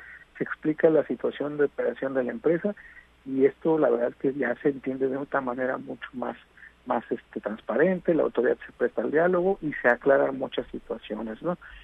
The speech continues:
Es otro de los beneficios que tiene. Un beneficio también adicional es que en el caso de que haya que,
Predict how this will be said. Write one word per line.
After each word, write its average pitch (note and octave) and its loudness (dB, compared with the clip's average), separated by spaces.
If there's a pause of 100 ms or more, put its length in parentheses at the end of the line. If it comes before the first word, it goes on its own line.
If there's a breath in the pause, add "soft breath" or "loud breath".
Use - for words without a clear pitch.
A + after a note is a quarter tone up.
(180 loud breath)
Es C#3+ 6
otro C#3+ 2
de C3+ -2
los B2+ 0
beneficios A#2+ -4
que A#2 -4
tiene. C#3+ 0 (840)
Un D#3+ -2
beneficio D#3+ 4
también D3 -2
adicional D3+ 0 (560 loud breath)
es C#3+ 2
que D#3 6 (120)
en C3 -4
el B2 0
caso D#3+ 6
de D3+ 6
que C#3 2
haya D3 6
que, D3 2